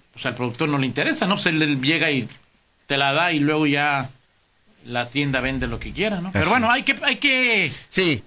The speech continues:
Speaker 2: hay que, hay que, este,
Speaker 1: Hay que checarlo bien,
Speaker 2: mañana
Speaker 1: ¿no?
Speaker 2: estaremos muy pendientes de esta... Eh, de, de esta,
Speaker 1: Perfecto.
Speaker 2: eh, reunión, mesa de trabajo, hay
Speaker 1: ¿Con?
Speaker 2: comisión, hay comisión de gobernación y puntos constitu-, hay comisión y hay mesa de trabajo.
Speaker 1: Ok.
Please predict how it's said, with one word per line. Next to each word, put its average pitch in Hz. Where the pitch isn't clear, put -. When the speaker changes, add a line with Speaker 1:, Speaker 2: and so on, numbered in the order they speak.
Speaker 2:
hay 151
que, 185
hay 160
que, 160
este, 117
Speaker 1:
Hay 202
que 240
checarlo 202
bien, 156
Speaker 2:
mañana 147
Speaker 1:
¿no? 165
Speaker 2:
estaremos 151
muy 156
pendientes 147
de 131
esta... 135
Eh, 98
de, 117
de 123
esta, 117
Speaker 1:
Perfecto. 117
Speaker 2:
eh, 101
reunión, 156
mesa 143
de 156
trabajo, 127
hay 170
Speaker 1:
¿Con? 196
Speaker 2:
comisión, 156
hay 135
comisión 156
de 170
gobernación 127
y 147
puntos 139
constitu-, -
hay 147
comisión 156
y 127
hay 147
mesa 151
de 131
trabajo. 104
Speaker 1:
Ok. 143